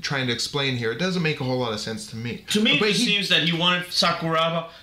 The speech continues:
Speaker 2: They didn't give him Sakuraba, so he said, "Fuck it."
Speaker 1: But he said he wanted to fight Enson Inoue. He wanted to fight Akira Soji.
Speaker 2: But are those fifteen pounds from him?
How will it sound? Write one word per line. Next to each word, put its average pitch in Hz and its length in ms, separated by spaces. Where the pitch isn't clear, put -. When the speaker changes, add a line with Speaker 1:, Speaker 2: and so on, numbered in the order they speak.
Speaker 2:
They 131 180
didn't 151 260
give 156 120
him 156 80
Sakuraba, 147 800
so 120 160
he 113 80
said, 123 160
"Fuck 90 260
it." 90 60
Speaker 1:
But 214 80
he 247 100
said 277 440
he 202 180
wanted 202 320
to 202 80
fight 160 340
Enson 139 300
Inoue. 113 380
He 151 120
wanted 151 220
to 196 60
fight 143 380
Akira 131 320
Soji. 104 440
Speaker 2:
But 165 120
are 135 180
those 147 220
fifteen 147 340
pounds 180 240
from 87 140
him? - 80